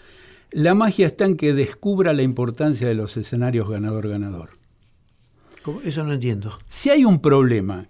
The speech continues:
Speaker 1: que lo, le trasciende su distrito, pero y s-, eh, eh, de-, eh, supongamos, el distrito de él y del de al lado,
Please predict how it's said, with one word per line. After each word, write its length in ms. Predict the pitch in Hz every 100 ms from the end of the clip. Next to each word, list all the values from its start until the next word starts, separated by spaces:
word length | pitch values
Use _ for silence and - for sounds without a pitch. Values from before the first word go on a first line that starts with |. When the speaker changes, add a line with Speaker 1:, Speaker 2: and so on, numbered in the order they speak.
| _
Speaker 1:
que 120 | 135
lo, 120 | 139
le 340 | 131 160 156 151
trasciende 600 | 160 151 - 247 185 139
su 180 | 131
distrito, 720 | 127 107 - 110 98 - 85 - _ _ _ _ _ _
pero 240 | 147 156 -
y 120 | 165
s-, 180 | 139 - -
eh, 280 | 139 143 120
eh, 40 |
de-, 200 | 113 -
eh, 180 | 160 135
supongamos, 720 | - - 127 143 123 104 90 -
el 120 | 135
distrito 500 | 139 151 196 196 175
de 120 | 196 247
él 100 | 254
y 140 | 160
del 220 | 151 147
de 100 | 131
al 160 | 131 117
lado, 360 | 101 92 87